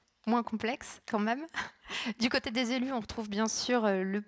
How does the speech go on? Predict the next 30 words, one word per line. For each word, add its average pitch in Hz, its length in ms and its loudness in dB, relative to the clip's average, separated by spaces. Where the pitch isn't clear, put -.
le 226 160 4
président, 240 480 0
le, 202 420 0
le 202 380 0
vice-président 233 540 0
à 233 40 4
la 226 60 2
culture 226 440 0
et 220 40 2
la 196 100 4
conseillère 220 360 0
déléguée 214 320 0
de 202 60 -4
lecture 208 280 -2
publique, 240 380 -4
avec 214 220 0
une 208 100 -2
commission 285 400 -2
culture 247 440 -2
aussi 220 300 -2
qui 214 200 -4
réunit 202 320 0
quarante-cinq 202 560 -2
élus 220 240 0
de, 196 420 -2
du 202 240 -6
territoire. 208 640 -2
Euh, 226 120 10
du 220 140 0
côté 311 200 2